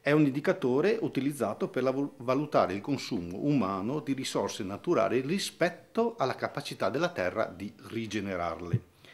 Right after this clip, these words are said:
L'impronta ecologica quindi misura l'area biologicamente produttiva di mare e di terra necessaria per rigenerare le risorse consumate da una popolazione umana e per assorbire i rifiuti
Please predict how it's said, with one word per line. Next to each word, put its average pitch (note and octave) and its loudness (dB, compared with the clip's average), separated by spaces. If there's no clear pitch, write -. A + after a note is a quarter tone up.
L'impronta D3+ 6
ecologica D3 2
quindi C3+ 0
misura C3 2
l'area B2+ 0
biologicamente A2 2
produttiva G2 -8
di - -12
mare F#2 -4
e F#2+ -8
di G#2 -10
terra A2+ -2
necessaria F3 2
per C#3 4
rigenerare B2 4
le - -6
risorse G2+ -2
consumate A2+ -2
da A2 -2
una A2 0
popolazione F2 -8
umana G#2 -4
e - 4
per C3 4
assorbire C3 0
i G3 0
rifiuti - -4